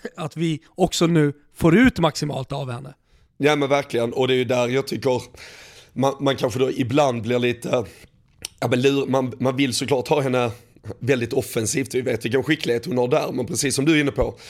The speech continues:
Speaker 2: eftersom hon kanske är som allra bäst rättvänd och, och får ha bollen vid fötterna och komma med fart, så kan det ju vara en idé att ha henne längre ner i banan för att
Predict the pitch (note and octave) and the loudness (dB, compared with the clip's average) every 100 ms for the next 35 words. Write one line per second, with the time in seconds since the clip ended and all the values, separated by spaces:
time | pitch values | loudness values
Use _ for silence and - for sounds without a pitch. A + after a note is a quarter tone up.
0 | - - - B2+ A#2 - B2+ B2 F3 A#2+ | -20 -16 -2 -2 -2 -2 0 -2 -4 -4
1 | B2 C3+ B2+ B2+ A2+ C#3 E3 - - - | -2 -2 -2 0 0 0 0 -2 -10 -14
2 | A#2 C3 C3 - A#2+ A#2+ - B2 A#2+ - | -4 -2 -2 -4 -4 -4 -2 0 0 -4
3 | - B2+ C3+ A#2 B2 B2 B2 B2 A#2 B2 | -4 -2 0 2 2 0 0 -2 0 -2
4 | - A#2+ A#2 B2+ A#2+ B2+ - G3 B2+ - | -2 -4 -2 0 0 0 0 -2 -2 -6
5 | - - - - - - D3 - C3+ B2+ | -16 -18 -18 -18 -12 -2 0 2 0 2
6 | C3+ C#3 D3+ D#3 C3 A#2+ C3 A#2+ B2+ B2 | 0 0 2 2 0 0 0 0 0 0
7 | A#2+ A#2 B2 A#2+ A#2+ B2+ B2 B2+ A2+ B2+ | 0 0 -2 -2 0 0 0 -4 -2 0
8 | A#2 C3+ - | 0 -2 -6